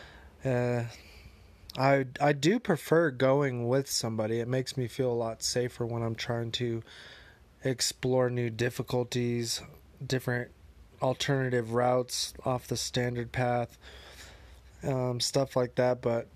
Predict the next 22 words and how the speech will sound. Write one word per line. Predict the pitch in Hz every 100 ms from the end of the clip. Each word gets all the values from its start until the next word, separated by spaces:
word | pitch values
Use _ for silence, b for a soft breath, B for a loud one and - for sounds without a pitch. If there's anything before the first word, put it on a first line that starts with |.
| - 135
you | 123
know, | 123
beggars | 123 131 127 131
can't | - 139 127
be | 131
choosers. | 123 135 127 123 123 120
So, | - 117 110 b b b b - - - - - - - _ - _ _ - -
um, | 127 120 123
I | 135
also | 160 - 165
want | 147 143 139
to | - 143
talk | 131 147 143 139
about | 139 135 135 131 B B B B B -
kind | 143 139
of | 127
the | 127
new | 131 139
layout | 123 135 143 147 156 - B B B B
of | 151
this | 147 147
podcast. | - 156 156 - 165 165 160 - -